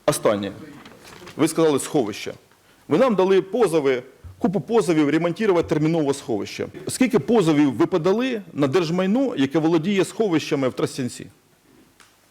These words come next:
І заставили держмайно, яке, яке є власником цих,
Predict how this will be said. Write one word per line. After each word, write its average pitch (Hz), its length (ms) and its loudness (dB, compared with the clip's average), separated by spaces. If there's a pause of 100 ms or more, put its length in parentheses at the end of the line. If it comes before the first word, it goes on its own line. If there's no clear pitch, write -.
(260)
І 139 60 4
заставили 208 420 4
держмайно, 170 640 2 (440)
яке, 123 260 2 (200)
яке 147 260 0
є 214 300 0
власником 135 580 -2
цих, - 220 -6